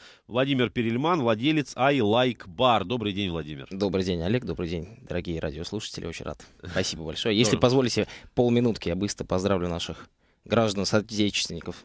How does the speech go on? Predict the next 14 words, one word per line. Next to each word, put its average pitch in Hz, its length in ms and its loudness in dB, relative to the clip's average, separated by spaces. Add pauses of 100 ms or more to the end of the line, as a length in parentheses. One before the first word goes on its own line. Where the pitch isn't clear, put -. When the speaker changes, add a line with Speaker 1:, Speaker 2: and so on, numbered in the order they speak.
(100)
Speaker 2:
Немножко 101 360 -2
с - 100 -4
опозданием, 95 480 2
правда, 82 240 -6
с - 60 -8
праздниками 120 460 0
со - 120 -6
всеми. 71 300 -12 (160)
Speaker 1:
Давайте. 82 400 -10 (100)
Speaker 2:
С - 160 -6
огромной 107 600 2
гордостью 113 580 2
и 107 40 4
радостью, 92 500 0